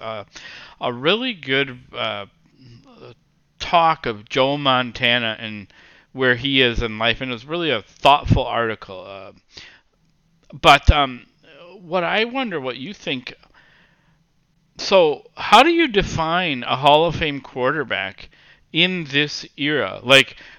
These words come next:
with the league geared towards this, and I'm not, I, I'm gonna pick two quarterbacks and compare, and, and I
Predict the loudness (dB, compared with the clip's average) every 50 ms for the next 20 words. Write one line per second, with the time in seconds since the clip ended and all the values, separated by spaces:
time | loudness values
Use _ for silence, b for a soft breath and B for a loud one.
0 | B -10 -10 -8 -6 -6 -6 -6 -6 -4 -4 -2 -2 -2 -2 -4 -6 -14 -12 -6
1 | -4 -2 -2 -2 -4 -8 -10 -10 -8 -8 -8 -10 -14 -18 -20 -16 -14 -14 -14 -14
2 | -14 -8 -4 -4 -2 -2 0 4 6 6 6 6 4 4 4 2 -4 -4 -4 -2
3 | 2 2 2 2 2 -4 -4 -6 -4 -4 -4 -4 _ -20 -20 -20 -20 -20 -20 _
4 | _ _ _ _ -8 -6 -4 -4 -6 -6 -6 -4 -4 -2 -2 -4 -4 -4 -2 -2
5 | -2 -4 -6 -8 -8 -8 -10 -10 -6 -4 -2 -2 0 -2 -4 -6 -10 -6 -4 -4
6 | -4 -4 -4 -10